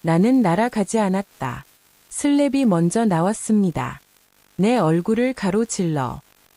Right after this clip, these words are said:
손님의 허시를 통해 깨진 날카로운 소리는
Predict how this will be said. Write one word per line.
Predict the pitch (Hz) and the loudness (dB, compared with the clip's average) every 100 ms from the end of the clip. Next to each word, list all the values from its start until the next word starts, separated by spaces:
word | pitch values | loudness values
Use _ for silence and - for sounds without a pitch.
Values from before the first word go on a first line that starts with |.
| _ | _
손님의 | - 285 269 269 262 254 | -4 0 2 2 2 0
허시를 | 277 - 269 254 | -4 -4 -2 -4
통해 | - 180 170 180 139 | -2 -2 0 -2 -2
깨진 | 208 208 240 240 | -4 -2 0 0
날카로운 | 160 160 233 240 226 214 | 0 -4 -4 -2 0 -2
소리는 | - 170 151 202 143 | -4 -4 -2 -2 -4